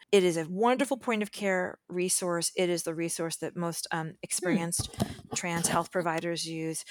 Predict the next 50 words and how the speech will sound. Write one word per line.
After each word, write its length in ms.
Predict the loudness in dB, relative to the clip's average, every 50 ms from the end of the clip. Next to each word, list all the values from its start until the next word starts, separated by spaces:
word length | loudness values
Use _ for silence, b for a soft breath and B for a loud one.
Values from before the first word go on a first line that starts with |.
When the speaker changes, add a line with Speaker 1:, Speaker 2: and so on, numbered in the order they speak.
| B B B B B
Speaker 1:
You 100 | 0 2
know, 60 | 2
you 160 | 2 2 2
might 180 | 4 4 4 4
have 100 | 2 -2
heard 180 | 0 0 0 0
of 60 | 0
the 120 | -2 0
Endocrine 400 | 0 0 0 0 -4 -2 -2 -2
Society 440 | -2 0 0 2 2 2 2 2 0
guidelines 720 | 4 6 6 8 6 6 4 4 4 4 4 2 0 -2 -4 -4
or 200 | 0 0 2 2
the 200 | 2 0 0 0
standards 400 | 0 0 0 2 2 2 2 2
of 120 | 0 -2 -2
care 260 | 0 0 0 0 0
from 140 | -2 -4 -4
the 80 | -2
World 200 | -2 -2 -2 -2
Professional 420 | -2 -6 -4 -2 0 0 0 0 -2
Association, 840 | -2 -2 -4 -4 -4 -4 -4 -2 -2 -2 -2 -2 -4 -4 -6 -10 -12 _ -6
uh, 200 | -4 -2 -2 -2 -4 -6
of 60 | -8
Transgender 320 | -8 -6 -6 -6 -6 -2 -2
Health. 140 | -2 -4 B B B B B -2
I 120 | 0 0
don't 200 | 2 0 -2 -4 _ _ _ _ _ _ _ _ _ _
use 340 | -6 -2 -2 0 0 -2 0
those. 340 | 0 0 0 0 -2 -4 -4 -2
I 20 | 0
mean, 220 | 0 0 0 4
those 200 | 4 4 4 6
are, 140 | 4 4 B B B B B B B B B 2
W 200 | 2 2 2 2
path 260 | 0 6 6 6 8
has, 180 | 8 4 4 6
like, 160 | 6 4 4
Speaker 2:
Mm-hmm. 120 | 4 0
Speaker 1:
twenty-two 380 | -4 0 2 2 2 2 2 0
pages 240 | 2 2 2 2 4
of 80 | 4
reference. 240 | 4 4 4 2 2
They 140 | 4 4 4
are 80 | 4 4
not 400 | 4 4 6 6 8 6 6 4
made 240 | 4 4 6 6 4
for 80 | 2
point 260 | -4 -4 -4 -2 -2 -2
of 100 | -4 -6
care, 360 | -2 0 0 2 0 0